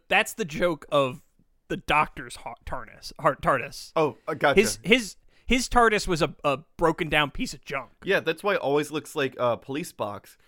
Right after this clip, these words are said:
Speaker 2: is because, um, the camouflage got broken, so it always
Speaker 1: Mm-hmm.
Speaker 2: displays as a police box, and that's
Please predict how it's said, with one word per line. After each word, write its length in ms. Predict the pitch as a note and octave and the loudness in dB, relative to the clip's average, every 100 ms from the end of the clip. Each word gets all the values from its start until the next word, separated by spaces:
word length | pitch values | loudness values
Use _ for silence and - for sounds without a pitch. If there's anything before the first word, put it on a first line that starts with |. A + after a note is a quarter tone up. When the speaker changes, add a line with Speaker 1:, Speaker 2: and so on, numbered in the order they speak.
| _ _ | _ _
Speaker 2:
is 180 | - A#2 | -10 -8
because, 480 | C3 B2 C3 A#2+ G#2+ | -8 -8 -6 -6 -4
um, 440 | A2 G#2+ G#2 G#2+ _ - | -6 -4 -8 -14 _ -14
the 120 | B2 | -14
camouflage 680 | - D3 D#3 C#3 B2+ G#2+ G#2 | -10 -6 -4 -4 -6 -6 -6
got 240 | A#2 F#2+ | -6 -6
broken, 420 | A2 G#2 G2+ G#2+ G#2+ _ _ | -6 -8 -8 -14 -16 _ _
so 140 | - | -4
it 40 | C3+ | -2
always 300 | A#2 B2+ A#2+ | 0 -2 -2
Speaker 1:
Mm-hmm. 100 | - | -8
Speaker 2:
displays 400 | C#4+ A#2+ A2+ - | -4 -4 -4 -6
as 240 | A2 A2+ | -6 -6
a 40 | A2+ | -6
police 280 | - C#3+ - | -8 -8 -8
box, 360 | G2 G2 - _ _ _ | -12 -12 -18 _ _ _
and 120 | B2 | -10
that's 260 | A#2+ A2+ - | -8 -10 -14